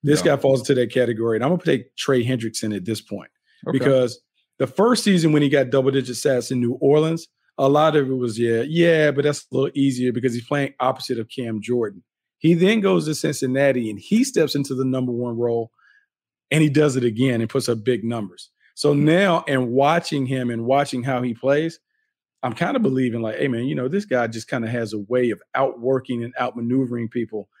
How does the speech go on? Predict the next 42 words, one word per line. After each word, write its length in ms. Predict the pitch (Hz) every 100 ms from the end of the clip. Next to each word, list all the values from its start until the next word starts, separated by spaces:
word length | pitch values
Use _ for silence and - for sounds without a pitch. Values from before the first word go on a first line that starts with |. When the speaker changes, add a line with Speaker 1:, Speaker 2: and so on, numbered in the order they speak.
| _ -
Speaker 1:
Yeah, 280 | 135 131 120
like, 180 | 113
we 80 | 123
can 80 | 143
talk 200 | 135 127
about 340 | 123 123 110 _ _ -
whether 180 | 131 127
he's 240 | 127 117
an 80 | 123
A-level 360 | 127 127 120 117
athlete 380 | 127 123 113 110
or 60 | 104
not, 300 | 123 127 110
but, 140 | 110
like, 200 | 113 107
he 140 | - 160
just 300 | 160 135 -
kinda 200 | 147 117
has 320 | 120 131 110
it 120 | 110 -
all 280 | 131 135 117
when 140 | 117
it 100 | 104
checks 280 | - 127 -
the 80 | 110
boxes. 560 | 98 131 131 - 131 _ _ _ _ -
This 180 | 147 160
is 40 |
a 60 | 131
guy 220 | 139 135
that 120 | 123
I 100 | 131
think 220 | 127 123 120
we're 120 | 123
gonna 140 | 123
consistently 580 | 131 127 123 120 123 131
talk 320 | 131 123 156
about 300 | 120 117 104 98
being 400 | 127 123 107 101
right 360 | 110 127 131 _ _ _ _ _ -
on 220 | 127 131
the 180 | 127 123